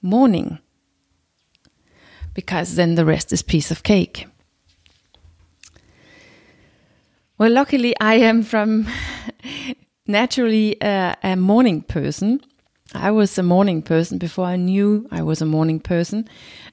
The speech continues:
And before I knew how important it is, I just love mornings. I could live in a world only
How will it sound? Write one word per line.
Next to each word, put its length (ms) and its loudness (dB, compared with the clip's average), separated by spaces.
And 260 -4
before 240 -4
I 80 -2
knew 420 2
how 200 -2
important 540 0
it 120 0
is, 480 -2
I 440 2
just 400 -4
love 440 -2
mornings. 580 2
I 220 -2
could 280 -6
live 240 2
in 140 4
a 100 2
world 580 2
only 480 -6